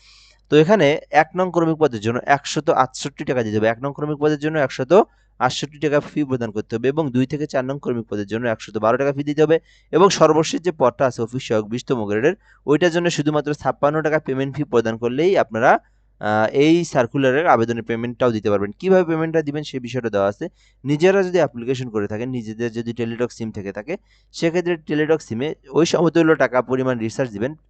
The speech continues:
আপনারা একটা কথা বলে রাখি, এখানে যে টা-, পেমেন্ট লেখা আছে এর থেকে আপনারা ষাট টাকা বেশি, আহ, আপনারা রিচার্জ দিবেন, ষাট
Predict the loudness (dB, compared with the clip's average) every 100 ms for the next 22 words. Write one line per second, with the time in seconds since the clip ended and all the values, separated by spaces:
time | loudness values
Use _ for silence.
0 | _ -4 -2 -2 -2 -4 -2 0 2 0
1 | -2 -6 -8 _ _ _ -2 -2 0 -2
2 | -2 -4 -2 -2 -4 -4 -2 -2 -2 -4
3 | -4 -4 0 -2 0 0 0 -2 _ _
4 | -12 -4 -4 -2 -2 0 0 2 0 0
5 | 0 0 -2 -4 -6 -8 -8 -6 -2 -2